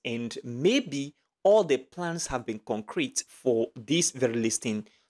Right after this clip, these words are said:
to happen on Binance as well. So this is one of the important things we need to pay attention to right now, because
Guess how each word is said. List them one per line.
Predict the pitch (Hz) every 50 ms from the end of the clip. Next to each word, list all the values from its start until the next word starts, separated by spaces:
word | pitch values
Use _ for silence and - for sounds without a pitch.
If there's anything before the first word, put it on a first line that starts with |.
| _ _
to | - 113
happen | - 123 120 - - 120 113
on | 104 107 107
Binance | 92 - 107 104 101 101 101 - - -
as | - - - 82
well. | 67 60 - - _ _ _ _
So | - - 139
this | 135 135 214 214 -
is | 185 135 - -
one | 139 127 156 175
of | 170 143
the | 123 117 - -
important | 117 - - 143 143 135 131 135
things | 139 120
we | 113 117
need | 120
to | -
pay | 101 - 131
attention | 113 - - 120 120 123 -
to | - 104 104
right | 110 110 110 - -
now, | 110
because | 117 120 101 - 120 - - - - 147 131 147 185 226 - -